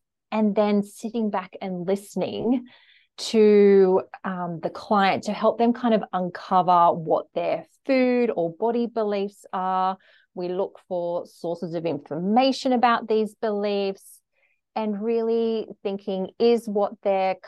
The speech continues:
currently doing working for them? Perhaps, yes, in the short term, but what would this look like if their eating behaviours or eating approach was to continue in the longer term?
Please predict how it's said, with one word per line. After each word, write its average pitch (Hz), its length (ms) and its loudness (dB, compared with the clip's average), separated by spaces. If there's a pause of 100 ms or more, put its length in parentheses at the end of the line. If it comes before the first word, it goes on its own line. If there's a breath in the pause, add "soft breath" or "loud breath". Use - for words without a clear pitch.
(140)
currently 262 380 -4
doing 180 480 -4
working 175 520 0
for 190 200 -4
them? 170 480 -2 (200)
Perhaps, - 600 -14 (180)
yes, 214 340 0
in 180 120 0
the 175 100 -2
short - 380 0
term, 165 340 2 (480 loud breath)
but 233 220 4
what 247 160 6
would 262 160 4
this 277 240 0
look 190 280 0
like 190 300 -2
if 190 300 -2
their 175 560 2 (160)
eating 233 320 0
behaviours 202 920 -4
or 170 180 -4
eating 226 280 -2
approach 196 460 -6
was 180 180 -10
to - 220 -14
continue 190 580 2
in 190 240 -2
the 180 100 -2
longer 175 520 0
term? - 520 -6